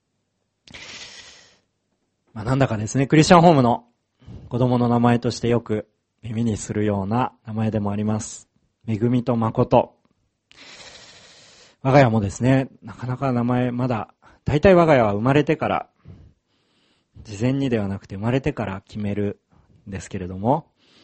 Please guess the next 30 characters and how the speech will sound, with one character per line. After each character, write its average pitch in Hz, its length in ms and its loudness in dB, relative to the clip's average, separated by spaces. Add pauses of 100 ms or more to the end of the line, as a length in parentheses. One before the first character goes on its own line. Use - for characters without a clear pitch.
(640)
女 123 280 2
の 120 120 2
子 110 100 -8
だ 101 100 -6
っ 98 60 -12
た - 180 -20
ら 95 100 -14
恵 92 260 -16
み、 113 340 -4
男 - 320 -8
の 131 100 -2
子 110 120 -10
だ 104 80 -10
っ - 120 -16
た - 100 -20
ら 101 100 -18
誠 - 600 -4 (600)
も 117 180 -6
い 123 80 -12
い 160 220 -6
か 131 140 -10
な 156 220 2
な 123 140 -2
ど 107 120 -4
と 120 440 2
今 113 120 -6
日 104 40 -6
の 98 80 -6
朝 95 160 -10
考 117 140 -12